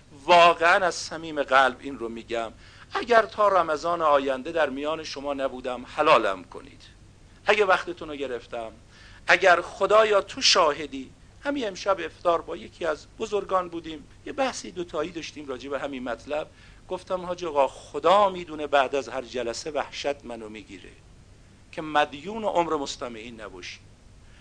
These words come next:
افراد از راه دور نزدیک زحمت می‌کشن، میان، میشینن. خب، آدم وظیفه داره مطالعه کنه، تحقیق کنه، وقت مردم رو ضایع نکنه. خدایا از ما بیشتر از این بر نیومد،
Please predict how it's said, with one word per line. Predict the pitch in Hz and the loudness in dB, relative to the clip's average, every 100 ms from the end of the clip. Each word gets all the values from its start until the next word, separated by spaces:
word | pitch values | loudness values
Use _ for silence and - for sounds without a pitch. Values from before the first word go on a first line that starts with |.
| - - | -8 0
افراد | 156 - 160 156 147 | 0 2 2 2 2
از | 135 | 0
راه | 139 139 135 | -2 -4 -6
دور | 143 131 139 135 123 | -14 -14 -12 -12 -12
نزدیک | 131 120 104 110 123 120 | -12 -12 -14 -16 -16 -16
زحمت | 127 117 117 123 - | -12 -12 -12 -14 -14
می‌کشن، | 123 - 117 127 117 | -18 -14 -14 -12 -12
میان، | 113 120 123 123 120 - - - - | -12 -12 -6 -6 -6 -12 -20 -20 -12
میشینن. | 139 151 - - 160 151 143 135 - - | -2 0 0 -2 -2 0 0 -4 -16 -12
خب، | - 151 | -6 -4
آدم | 135 135 165 175 | 0 0 0 0
وظیفه | 139 135 127 127 - 156 | -2 -2 -6 -16 -8 -6
داره | 165 156 151 143 | 0 0 0 -4
مطالعه | 147 143 143 131 127 135 | -8 -6 -4 -4 -6 -8
کنه، | 143 156 143 135 | -10 -10 -8 -10
تحقیق | - 143 123 135 147 | -4 -4 -4 -12 -14
کنه، | - 147 143 139 | -12 -10 -10 -6
وقت | 135 139 - | -4 -4 -4
مردم | 151 143 131 143 | -2 0 0 -2
رو | 143 | -2
ضایع | 143 147 131 143 | 0 2 2 0
نکنه. | 135 143 - 160 147 143 - - - | -2 -4 -4 -6 -6 -10 -14 -20 -20
خدایا | - - 220 233 226 214 | -10 -2 4 6 6 6
از | 190 180 | 4 2
ما | 190 185 | -4 -4
بیشتر | 180 - 175 | -4 -12 -10
از | 160 160 | -10 -12
این | 160 | -8
بر | 160 156 | -2 -2
نیومد، | 127 120 113 120 123 | -2 -12 -12 -16 -20